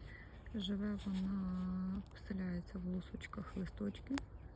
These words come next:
згризає їх, бачите, і за того вони стають коричневі. Це не, це не дощ якийсь там кислотний, не кислотний, а,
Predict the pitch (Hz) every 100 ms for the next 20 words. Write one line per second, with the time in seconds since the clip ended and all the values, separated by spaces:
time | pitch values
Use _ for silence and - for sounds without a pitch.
0 | - 165 180 185 180 185 185 196 214 240
1 | 220 208 - - 196 180 190 214 190 202
2 | 190 185 - 196 185 - - 196 180 -
3 | 190 180 - - - - - - - -
4 | - - - - - - - 202 196 196
5 | 190 - - - 196 190 190 185 185 185
6 | 180 180 175 175 202 202 185 - 180 -
7 | 175 - 180 175 190 - 202 196 - 196
8 | 180 175 - - - 190 - - 185 185
9 | 180 - - - - - - 190 170 175